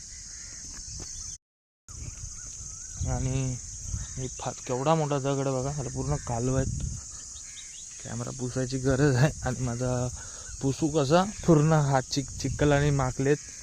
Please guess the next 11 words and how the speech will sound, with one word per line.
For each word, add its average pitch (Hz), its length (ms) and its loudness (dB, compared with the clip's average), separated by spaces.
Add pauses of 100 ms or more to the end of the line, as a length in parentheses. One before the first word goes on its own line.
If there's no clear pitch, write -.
(540)
टी-शर्टला 143 440 2
पण 147 380 2
चिखल - 400 -2
लागलाय, 135 480 -2 (640)
हे 123 180 -4
बघा 127 160 -4
दिसतोय 127 440 -8
तर. 135 140 -6 (1900)
आणि 127 320 -6
इथं 131 160 -4
आता 143 220 -2